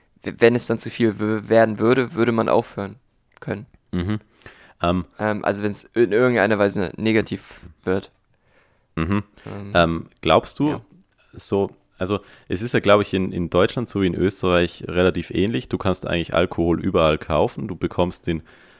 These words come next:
Speaker 2: ab sechzehn darf man Bier und Wein trinken. Ist bei euch auch so, nehme ich an. Du wirst mich dann verbessern.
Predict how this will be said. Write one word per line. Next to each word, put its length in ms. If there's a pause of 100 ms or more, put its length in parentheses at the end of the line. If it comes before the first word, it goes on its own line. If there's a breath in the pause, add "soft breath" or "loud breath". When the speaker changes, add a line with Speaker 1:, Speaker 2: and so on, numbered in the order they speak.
(220 soft breath)
Speaker 2:
ab 180
sechzehn 640
darf 280
man 220
Bier 320
und 200
Wein 240
trinken. 340
Ist 100
bei 100
euch 220
auch 160
so, 180
nehme 200
ich 120
an. 260
Du 100
wirst 180
mich 120
dann 140
verbessern. 560